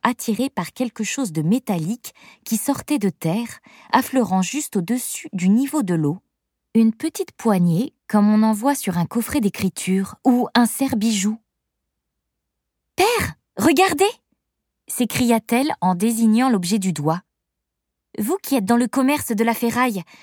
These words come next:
vous me direz sûrement ce qu'est cette pièce de métal qu'on aperçoit là ? » Intrigué, Schonk s'approcha en fronçant les sourcils. « Ne dirait-on pas la poignée d'une cassette ? » «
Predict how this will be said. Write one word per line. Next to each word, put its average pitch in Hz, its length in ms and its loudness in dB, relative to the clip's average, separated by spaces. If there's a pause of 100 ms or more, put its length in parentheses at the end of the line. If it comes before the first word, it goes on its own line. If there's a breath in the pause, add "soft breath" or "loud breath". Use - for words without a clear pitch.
(140)
vous 254 140 2
me 277 100 2
direz 254 300 0
sûrement 277 640 0
ce - 180 -6
qu'est 302 280 -2
cette - 280 -4
pièce 294 300 -2
de 226 80 0
métal 262 360 0
qu'on 226 200 0
aperçoit 233 460 -2
là ? » 381 100 -2 (1300)
Intrigué, 233 600 -2 (760)
Schonk - 360 -6
s'approcha 277 640 -2
en 240 80 0
fronçant 262 400 -4
les 233 80 2
sourcils. « - 500 -6 (2500)
Ne 269 140 4
dirait-on 294 400 2
pas 339 140 4
la 233 100 4
poignée 277 340 2
d'une 254 200 2
cassette ? » « - 560 -4